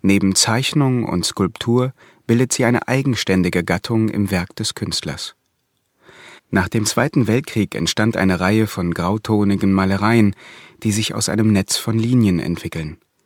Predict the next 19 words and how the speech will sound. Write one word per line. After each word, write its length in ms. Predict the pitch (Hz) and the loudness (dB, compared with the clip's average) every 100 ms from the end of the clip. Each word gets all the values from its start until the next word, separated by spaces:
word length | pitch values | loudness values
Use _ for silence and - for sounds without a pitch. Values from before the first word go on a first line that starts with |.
| _ _ _ _ | _ _ _ _
Als 220 | 92 92 | -2 0
Motive 580 | 98 92 - 120 135 131 | 0 -2 0 0 0 0
wählte 260 | 117 110 117 | 0 0 0
Giacometti 580 | 107 104 98 98 - 104 | -2 0 0 -2 -2 -4
häufig 440 | 104 90 - 98 | -2 -4 -4 -4
seine 220 | 107 104 | -2 0
Gemahlin, 560 | 110 107 113 107 87 78 - - - | 0 0 2 2 0 -4 -16 -20 -14
seine 240 | - 87 | -6 -4
Freunde 520 | - 110 113 117 120 110 _ - _ | -2 2 4 6 4 0 _ -20 _
oder 220 | - 101 104 | -2 0 2
sein 180 | 117 | 0
Atelier. 440 | 107 - 117 92 71 _ _ _ _ _ _ _ - | -2 -4 -4 -4 -6 _ _ _ _ _ _ _ -2
Landschaften 800 | 127 170 165 104 - - 113 113 | 2 2 2 -2 -4 0 0 2
wandte 280 | 113 117 120 | 0 0 -2
er 140 | 107 | -2
sich 260 | 113 107 196 | -2 -6 -4
eher 160 | 117 | -4
selten 400 | 107 101 92 87 | -2 -2 -4 -6
zu, 240 | - 80 | -6 -8